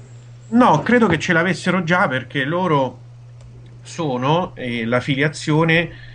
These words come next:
di, di, di un gruppo di, eh, cristiani, eh, che nell'anno zero si rifanno al messaggio di San Giovanni.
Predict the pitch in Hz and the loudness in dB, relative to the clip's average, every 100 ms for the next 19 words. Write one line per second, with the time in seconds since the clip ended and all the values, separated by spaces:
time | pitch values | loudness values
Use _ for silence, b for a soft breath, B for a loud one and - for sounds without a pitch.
0 | B B - 123 131 131 120 127 123 135 | B B -16 -6 -4 -4 -4 -6 -2 2
1 | 139 147 185 143 - - 117 117 - - | 4 6 6 4 2 2 2 2 -6 -10
2 | 127 151 135 - - - 107 107 107 139 | 0 2 2 -4 -14 -8 -2 -2 0 -2
3 | 143 - 139 110 127 185 - - - 110 | -2 0 0 0 -2 -4 -8 -18 -18 -12
4 | 110 107 104 104 143 113 120 127 127 156 | -6 -4 -4 -2 -4 -2 -2 0 0 -2
5 | 143 131 120 135 156 B B B B - | 2 2 2 2 0 B B B B -6
6 | 131 127 151 139 123 127 139 143 127 117 | -4 0 2 2 0 -2 -2 -2 -2 -2
7 | 123 117 117 107 101 107 107 | -2 0 2 2 2 0 -2